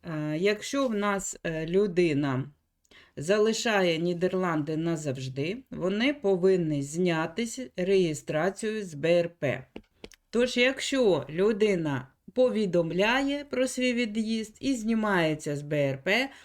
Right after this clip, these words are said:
це називається, ем, пос-, повідомлений остаточний виїзд, е,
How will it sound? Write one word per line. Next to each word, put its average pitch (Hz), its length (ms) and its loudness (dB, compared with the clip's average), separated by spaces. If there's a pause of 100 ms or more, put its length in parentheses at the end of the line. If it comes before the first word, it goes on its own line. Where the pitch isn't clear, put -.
(220)
це 269 200 4
називається, 175 880 0 (100)
ем, 147 680 -2 (320)
пос-, 180 240 0
повідомлений 175 1000 2
остаточний 147 840 -4 (220)
виїзд, 233 800 -4 (520)
е, 190 120 -10